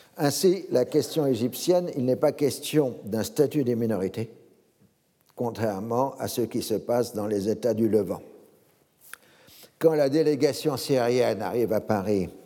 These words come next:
en avril dix-neuf cent trente-six, la France se trouve en période électorale. Et donc, la négociation a lieu avec des hauts fonctionnaires, la question essentielle étant celle de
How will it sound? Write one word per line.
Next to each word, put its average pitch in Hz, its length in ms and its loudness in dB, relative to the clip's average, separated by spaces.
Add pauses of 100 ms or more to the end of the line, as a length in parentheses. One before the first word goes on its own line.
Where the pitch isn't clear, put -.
(300)
en 101 180 -6
avril 113 400 0
dix-neuf 92 320 -6
cent 92 180 -10
trente-six, 123 880 -6 (680)
la 117 160 0
France - 300 -2
se 135 80 0
trouve 117 320 2
en 113 80 -2
période 120 420 2
électorale. 110 760 0 (920)
Et 117 100 -4
donc, 143 320 -2
la 117 180 2
négociation 110 800 -2
a 110 100 -2
lieu 127 300 0
avec 107 320 -2
des 107 180 -2
hauts 143 140 4
fonctionnaires, 107 840 -4 (1000)
la 117 140 2
question 123 460 0 (100)
essentielle 123 800 0
étant 117 460 -2 (460)
celle 131 500 -4
de 120 240 2